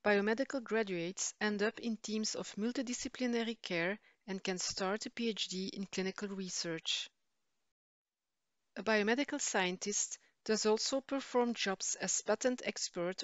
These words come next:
or medical writer. The profound knowledge about the human body in disease and health, mixed with a critical scientific attitude and way of thinking, makes the graduated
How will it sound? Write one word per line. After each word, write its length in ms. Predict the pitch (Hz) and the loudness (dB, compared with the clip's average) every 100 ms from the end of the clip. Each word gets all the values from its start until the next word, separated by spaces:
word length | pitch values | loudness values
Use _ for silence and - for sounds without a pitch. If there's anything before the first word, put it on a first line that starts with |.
| - | -4
or 140 | 185 | -4
medical 420 | 185 180 190 208 | 0 -2 -2 -4
writer. 600 | 202 185 170 - 175 170 - _ _ _ _ _ _ _ _ _ _ _ _ _ _ _ | -2 -2 -2 -4 -6 -8 -12 _ _ _ _ _ _ _ _ _ _ _ _ _ _ _
The 100 | 220 | -8
profound 560 | - 226 - 269 285 247 | -4 -4 0 0 0 0
knowledge 480 | 247 196 175 - - | 2 2 0 -2 0
about 260 | 196 190 | 0 0
the 100 | - | 0
human 320 | 202 220 240 | 0 2 2
body 360 | 190 190 196 - | 2 2 2 -2
in 100 | 202 | -4
disease 420 | 185 175 208 208 | -4 -4 -4 0
and 100 | 233 | 0
health, 400 | 185 170 170 - - _ - _ | 0 0 -2 -6 -10 _ -20 _
mixed 400 | 208 247 - - | 0 0 0 -2
with 160 | 208 - | -2 -4
a 60 | |
critical 480 | - 226 247 262 262 | -4 -2 -2 -2 -2
scientific 680 | 233 214 185 - - 247 - | 0 -2 -2 -6 -8 -8 -4
attitude 600 | 226 196 - 175 170 - | -2 -4 -6 -8 -6 -6
and 140 | 180 185 | -6 -2
way 220 | 185 214 | 0 0
of 100 | 233 | 0
thinking, 600 | - 185 175 180 185 208 - _ - - _ | -4 -6 -4 -4 -6 -8 -14 _ -20 -20 _
makes 300 | 208 240 - | 2 2 0
the 60 | 185 | -2
graduated 680 | 202 214 240 247 247 262 | 2 4 4 2 2 0